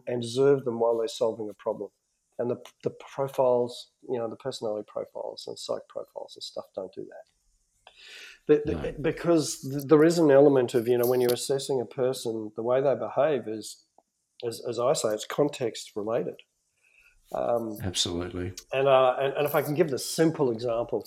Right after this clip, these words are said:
Speaker 1: for, for the audience, you know, you, you do these profile tests and, and, and you get a question like, you know, "Would you rather go for a run or eat an ice cream?" You know, and some, and most people are just gonna, "Okay, I'll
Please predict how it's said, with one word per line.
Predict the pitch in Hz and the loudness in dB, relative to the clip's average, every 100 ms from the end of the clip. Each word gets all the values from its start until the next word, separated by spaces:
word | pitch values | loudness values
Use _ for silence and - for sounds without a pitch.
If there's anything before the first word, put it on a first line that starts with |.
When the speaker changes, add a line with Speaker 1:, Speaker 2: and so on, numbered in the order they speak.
| - | -8
Speaker 1:
for, | - | -14
for | - 110 | -14 -12
the | 104 | -8
audience, | 104 110 107 98 - | -6 -6 -8 -10 -10
you | 113 | -8
know, | 101 110 | -8 -8
you, | 120 104 | -10 -8
you | 127 | -2
do | 131 156 | 4 6
these | 135 107 | 4 0
profile | - 110 107 104 101 | -6 -8 -6 -8 -8
tests | - 107 - - | -8 -8 -8 -8
and, | 113 107 - - - - - - | -8 -8 -14 -20 -20 -20 -20 -8
and, | 123 117 | -6 -2
and | 139 | 0
you | 143 | 4
get | 156 156 | 6 6
a | |
question | - - 135 135 - 127 | 2 0 0 0 -2 0
like, | 120 117 107 - | 0 -2 -4 -4
you | |
know, | 117 113 | -2 0
"Would | 117 131 | 2 2
you | 135 | 4
rather | 147 156 135 | 8 8 6
go | 110 139 | 6 6
for | 139 147 131 | 8 6 6
a | |
run | 117 123 131 123 120 | 6 8 8 6 0
or | 131 127 | 0 4
eat | 135 | 4
an | 131 120 | 6 4
ice | 117 - | 2 0
cream?" | - 107 101 _ _ - - - | -6 -8 -8 _ _ -20 -20 -10
You | - | -2
know, | 127 135 | 0 2
and | 131 | 6
some, | 185 160 143 - | 8 8 6 4
and | 156 | 10
most | 180 170 | 10 10
people | - 139 127 | 6 4 4
are | 127 | 2
just | 123 - | 0 0
gonna, | 123 117 107 - - - - | 0 0 -2 -8 -8 -6 -2
"Okay, | 127 - 117 | -2 0 0
I'll | 107 | 0